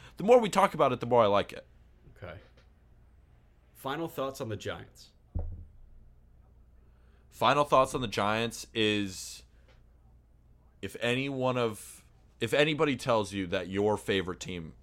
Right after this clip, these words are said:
Speaker 1: and I'm, I'm, I'm talking to you directly, the listener, right now, if
Speaker 2: Yeah.
Speaker 1: anyone tells you that the Giants aren't gonna be good this year, just tell 'em wait and see. Just tell 'em to suck it, because you're gonna be good again. This team is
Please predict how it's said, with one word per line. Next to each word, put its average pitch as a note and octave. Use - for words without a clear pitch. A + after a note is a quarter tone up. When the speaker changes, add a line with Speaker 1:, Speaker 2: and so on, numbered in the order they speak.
Speaker 1:
and F#2+
I'm, F2
I'm, F#2+
I'm F#2
talking G#2+
to G#2
you G2
directly, F#2+
the F2
listener, F2
right D#2+
now, C#2+
if -
Speaker 2:
Yeah. -
Speaker 1:
anyone B2+
tells G#2+
you F#2+
that E2+
the D#2+
Giants G#2+
aren't G#2
gonna G#2+
be G2+
good F2+
this F#2+
year, F#2+
just -
tell F3
'em D3+
wait D3
and A#2
see. -
Just -
tell F3+
'em D#3+
to C#3+
suck -
it, -
because C#3
you're C3
gonna C#3+
be B2
good G2
again. D#2+
This A2+
team D#3
is A2